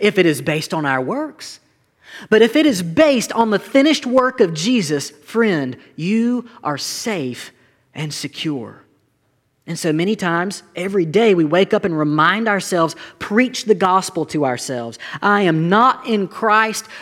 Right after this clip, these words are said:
because of my good works. I am in Christ because of his good works.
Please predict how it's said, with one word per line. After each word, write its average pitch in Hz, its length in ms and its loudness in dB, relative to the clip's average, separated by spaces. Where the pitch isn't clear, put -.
because 175 440 0
of 147 160 -2
my 190 360 0
good 170 220 0
works. 208 500 0
I 156 200 -2
am 147 160 -2
in 202 640 -4
Christ 185 560 -2
because 156 480 -2
of 139 240 -4
his 151 540 0
good 127 400 -2
works. - 840 -6